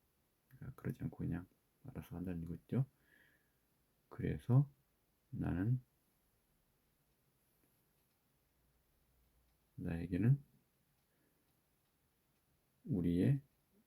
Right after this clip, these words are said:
유러피안 스타일이 좋습니다. 좋아합니다. 유러피안 스타일을 좋아합니다. 나는 우리의 유러피안 스타일을 좋아합니다. 당신은, 어,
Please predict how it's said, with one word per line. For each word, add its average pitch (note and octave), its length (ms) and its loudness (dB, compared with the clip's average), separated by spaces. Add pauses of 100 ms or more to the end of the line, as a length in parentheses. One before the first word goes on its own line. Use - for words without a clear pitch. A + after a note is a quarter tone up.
(260)
유러피안 G#2 560 6
스타일이 E2 680 0 (520)
좋습니다. - 540 -4 (240)
좋아합니다. E2 500 -4
유러피안 - 340 -6
스타일을 F2+ 320 -2
좋아합니다. E2 380 -4 (640)
나는 F#2 340 -6
우리의 F#2 340 -4
유러피안 F2 340 -2
스타일을 F2 280 -4
좋아합니다. E2 460 -6 (2000)
당신은, F#2 640 0 (4000)
어, B2 120 -6